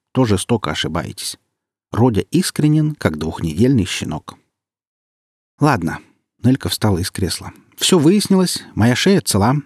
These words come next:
Родион доволен семейной жизнью, я тоже. Ступай, Дашка, домой, а вы, ребятки, топайте на пост и займитесь несением службы». «Уж извините нас», — принялся оправдываться Слава.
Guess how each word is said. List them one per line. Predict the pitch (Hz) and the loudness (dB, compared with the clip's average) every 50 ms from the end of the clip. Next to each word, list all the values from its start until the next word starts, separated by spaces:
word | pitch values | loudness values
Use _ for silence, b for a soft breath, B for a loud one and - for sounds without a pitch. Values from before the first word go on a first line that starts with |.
| _ _ _ _ _ | _ _ _ _ _
Родион | - 139 139 147 175 196 214 175 | 0 0 4 4 4 4 4 4
доволен | 110 104 101 110 95 92 92 | 2 2 2 2 2 2 0
семейной | 92 - 104 101 98 92 98 | 0 2 2 2 2 2 2
жизнью, | 107 147 208 220 202 196 202 - - - _ _ _ _ _ | 2 2 2 2 4 4 2 2 2 -2 _ _ _ _ _
я | - 87 95 - | -2 -2 -2 0
тоже. | _ 151 180 196 202 196 202 190 _ _ _ _ _ _ | _ 2 4 4 4 2 0 0 _ _ _ _ _ _
Ступай, | - - - 131 110 - 95 76 | -10 -4 -4 -2 -2 0 -2 -2
Дашка, | 73 - - - | -4 -6 -8 -6
домой, | 82 85 113 156 214 254 254 _ _ _ _ _ _ | -2 2 2 4 4 4 2 _ _ _ _ _ _
а | - 104 | -2 2
вы, | 110 151 | 4 4
ребятки, | 131 92 78 - - - - - - _ - | 4 2 -2 -4 -10 -10 -20 -20 -20 _ -2
топайте | - 240 233 - 92 - 80 | -2 0 0 0 -4 -2 -4
на | 80 80 | -6 -6
пост | - - 139 - - _ - _ _ | -8 -10 -10 -10 -10 _ -14 _ _
и | - 117 | -2 0
займитесь | 101 107 101 143 185 - 135 - - | 2 4 4 2 2 0 -4 -6 -4
несением | - 87 - - 95 98 92 85 | -6 -6 -2 0 0 0 0 -2
службы». | - - - 76 78 71 64 - - _ _ _ _ _ _ _ _ _ _ _ _ _ _ _ _ _ _ _ _ _ _ _ | -6 -10 -10 -12 -12 -12 -14 -14 -16 _ _ _ _ _ _ _ _ _ _ _ _ _ _ _ _ _ _ _ _ _ _ _
«Уж | - 90 - - - | -6 -4 -4 -4 -4
извините | 78 73 - 80 80 95 135 160 143 - | -4 -4 -4 0 2 4 4 4 4 2
нас», — | 120 92 - - - _ _ _ | 0 0 -2 -6 -12 _ _ _
принялся | _ - 87 85 90 95 - - 98 | _ -6 -4 -2 -2 -2 0 -2 -2
оправдываться | 87 85 - 101 92 78 - - 92 - - 101 | -2 -2 -2 -2 -2 -4 -6 -12 -8 -6 -6 -6
Слава. | - - 101 90 90 92 | -4 -4 -4 -4 -6 -10